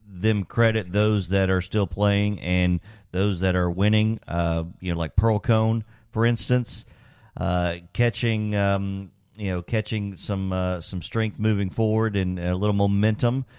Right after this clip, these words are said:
Uh, but it is a tough situation. I, you know, that was an interesting conversation <laughs> with you and, uh, and, and an interesting perspective, and I'm sure one that was probably, um,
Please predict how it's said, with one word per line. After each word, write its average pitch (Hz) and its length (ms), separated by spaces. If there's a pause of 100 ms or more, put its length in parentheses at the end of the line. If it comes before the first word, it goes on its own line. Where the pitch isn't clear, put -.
(320)
Uh, 87 200
but 92 240
it 143 120
is 165 200
a 151 40
tough 107 240
situation. 92 600
I, 76 180
you 113 280
know, 113 40
that 120 240
was 147 220
an 139 80
interesting 131 260
conversation 123 680
<laughs> - 0
with 101 320
you 143 100 (100)
and, 117 360 (480)
uh, 107 420 (260)
and, 101 160
and 107 200
an 107 120
interesting 120 560
perspective, 104 1040
and 101 260
I'm 104 120
sure 131 300
one 120 500
that 107 240
was 113 300
probably, 117 1000 (200)
um, 98 560